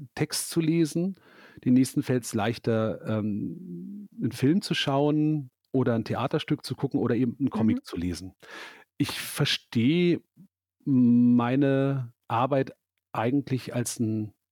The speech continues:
Speaker 1: Angebot.
Speaker 2: Mhm.
Speaker 1: Ja, also 'n Angebot, äh, sich auf 'n Stoff einzulassen und eben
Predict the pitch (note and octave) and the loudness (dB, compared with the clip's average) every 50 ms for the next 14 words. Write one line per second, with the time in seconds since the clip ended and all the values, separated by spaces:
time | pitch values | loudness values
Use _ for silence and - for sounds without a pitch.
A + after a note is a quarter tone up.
0 | _ _ _ - - G2 A#2 C#3+ C#3 C3+ G#2+ - F#2 F2 F2+ - - - _ _ | _ _ _ -6 -2 0 0 2 2 0 -2 -2 -4 -4 -4 -6 -10 -16 _ _
1 | _ _ _ _ _ _ _ _ - G#3 F#3+ G#3 A3 A3+ - G2+ G#2+ B2+ - - | _ _ _ _ _ _ _ _ -6 -4 -2 -2 -4 -2 -2 -2 -2 -2 -2 -2
2 | A#2+ G2+ A2 G#2+ F#2 - - - - - - - - _ - - A#2+ A#2 G#2+ - | -2 0 0 -2 -2 -4 -12 -20 -20 -20 -20 -20 -20 _ -2 0 0 2 2 2
3 | C3+ D3 D3+ C3 C3 C#3 C#3 C#3 B2+ - - - - _ _ _ _ _ _ _ | 2 2 2 2 4 4 2 2 0 -2 -10 -18 -18 _ _ _ _ _ _ _
4 | _ _ _ _ _ - - C4 C4 C4 C4 B3 G3 F#3 F3+ F3+ E3+ E3 E3 D#3+ | _ _ _ _ _ -20 -20 -20 -20 -20 -20 -20 -20 -20 -18 -18 -18 -16 -16 -14
5 | D3+ C3+ C3+ C#3 C#3 C3 A#2+ B2 C#3 B2+ - - _ _ _ _ _ _ _ _ | -14 -12 -12 -10 -10 -6 -4 -4 -4 -4 -6 -10 _ _ _ _ _ _ _ _
6 | _ _ - - - C#3 C3 A2+ - C3+ - - - C#3 - - - A2+ A2+ B2 | _ _ -20 -12 -8 -6 -4 -2 -2 -2 -2 -2 -2 -2 -4 -4 -6 -2 -2 -2
7 | C#3 - - A#2 G2 F#2 F2+ - - F2 E2 F2+ C3 C#3+ A2+ A#2+ A#2 - - - | -2 -2 -2 -2 0 0 -2 -4 -6 -8 -8 -6 -4 -2 0 0 -2 -2 0 0
8 | B2+ B2 B2 C3 B2+ B2+ B2 | 2 2 4 4 4 4 2